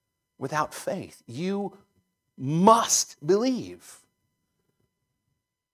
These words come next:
I don't care who you are. No one gets to be saved because they're a good person, which, by the way, is the cry of the entire world, right?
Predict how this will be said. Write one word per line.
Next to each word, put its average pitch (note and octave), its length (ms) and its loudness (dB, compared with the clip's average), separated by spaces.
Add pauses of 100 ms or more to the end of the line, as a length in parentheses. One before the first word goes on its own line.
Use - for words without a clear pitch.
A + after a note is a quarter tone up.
(140)
I D3 60 -6
don't G#3 120 0
care G#3 180 0
who G#3+ 140 2
you G#3 240 4
are. - 460 4 (460)
No F3 100 8
one G#3+ 240 8
gets F3+ 320 0 (840)
to - 60 -6
be D#3+ 100 -2
saved F#3+ 400 2
because C#3 300 -4
they're C#3 120 0
a C3+ 60 -2
good C3+ 160 -4
person, A2+ 480 -4
which, C#3 220 -4
by D3 100 6
the C3+ 80 0
way, C3+ 120 2
is C3 100 -2
the B2 60 -2
cry E3 400 -4
of C#3 120 -6
the C#3 100 -2
entire D3 320 -2
world, C#3+ 360 -6
right? E3 240 -8